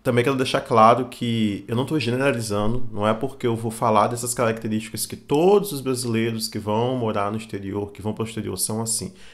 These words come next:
De forma nenhuma. O Brasil é um país gigantesco, com mais de duzentos milhões de habitantes. Ahn, não dá pra gente também ser determinista e dizer que todo brasileiro vai agir assim, mas tem alguns comportamentos que eu já percebi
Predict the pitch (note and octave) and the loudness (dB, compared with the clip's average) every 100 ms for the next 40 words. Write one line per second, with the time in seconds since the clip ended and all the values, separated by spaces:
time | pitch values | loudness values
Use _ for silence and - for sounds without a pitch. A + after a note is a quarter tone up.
0 | - - - A#2+ C#3+ D#3 D3+ G#2+ F#2+ A2 | -20 -14 2 4 4 2 2 0 0 0
1 | G2 A2+ A2 A#2 A2 G#2+ A#2+ B2+ G#2+ A2+ | 0 0 0 0 0 0 -2 -2 0 -2
2 | A#2+ B2+ A#2+ G#2 A2 G#2+ A2+ G#2+ G#2 G#2+ | -2 -8 -6 -2 -2 -4 -4 -4 -4 -8
3 | G2+ G2+ G#2 F2+ - B2+ C3 B2 - - | -6 -6 -8 -6 0 0 -2 -8 -10 -12
4 | - - - - G#2 G#2+ G#2+ G#2 G2+ G2 | -20 -20 -20 -4 2 4 4 4 0 0
5 | F#2 F#2 G2+ A#2 A2+ A2+ A2+ A#2 A2 G#2+ | -2 -4 -2 0 4 4 4 0 0 -2
6 | - A2 G#2 G2 G2+ G2 F#2 - A2+ G2+ | -4 -4 -4 -2 -2 -4 -4 -4 -4 -4
7 | G#2+ G#2 A2+ B2 A#2 A2 A#2 - A#2 A2+ | -6 -2 -2 -2 -4 -4 -4 -4 -4 -2
8 | A2+ A2+ G#2+ G#2 A2+ A2 A2+ A2 - D#3 | -4 -2 -2 0 2 2 0 0 0 -2
9 | D#3 - - - - - A#2+ A#2+ D3+ C3+ | -4 -14 -20 -20 -20 -8 -2 2 4 4
10 | C#3+ - D3+ D3 D#3 C#3+ C3 C#3+ - - | 2 0 0 2 2 2 2 0 -2 -2
11 | C3 B2+ B2 B2+ - D3+ A#2+ B2 F3+ | -2 0 0 2 12 12 12 8 0